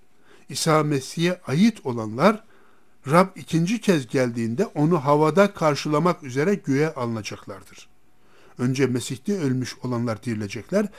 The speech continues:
ve sonra yaşamakta olan inanlılar bir göz kırpması kadar kısa bir zaman içerisinde değiştirilip hep birlikte göğe alınacaklar ve sonsuza dek Rab ile birlikte olacaklar. Gerçekten Rab'be ait olanlar onun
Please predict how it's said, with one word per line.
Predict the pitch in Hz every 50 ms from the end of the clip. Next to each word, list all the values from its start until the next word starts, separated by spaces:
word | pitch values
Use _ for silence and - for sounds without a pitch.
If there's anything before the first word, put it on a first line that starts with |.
| - - -
ve | 131
sonra | 113 - 165 170 170 147
yaşamakta | 143 147 139 - 151 147 143 - - 143
olan | 135 135 131 123 101 - -
inanlılar | 135 135 127 120 120 120 123 160 208 233 - - - - - - - -
bir | 208 240 247 214
göz | 170 131 - 190 202 233 247 208 - - -
kırpması | - 175 165 - - - 165 139 - 175 143
kadar | - 139 135 156 190 196 -
kısa | - - - 233 233 185
bir | 165
zaman | 131 131 135 131 131 127
içerisinde | 117 - - 120 113 104 - 120 123 151 202 220 208 - - - - - - - -
değiştirilip | 127 131 131 117 - - 127 113 123 190 196 - -
hep | 175 160 - -
birlikte | 127 117 113 104 - - 190 208 202 - - - - - - - - -
göğe | 139 139 143 151 160
alınacaklar | 147 127 120 120 117 107 - 117 - - 180 196 175
ve | 160 135
sonsuza | - - 143 139 - - - 131 123 120
dek | 160 196 202 - - - - - - - - - -
Rab | 135 165 180 156
ile | 147 139 143 131
birlikte | 127 120 120 113 - - 131
olacaklar. | 113 107 98 - 104 - - - 95 - - - - - - - - - - - - -
Gerçekten | 160 175 196 196 - 214 185 - - 214 190 160 143
Rab'be | 156 160 160 156 196 208
ait | 190 160 156 160 156 -
olanlar | 151 135 131 127 120 123 156 202 233 208 - - - - - - - - -
onun | - 143 151 160 190 247 240 220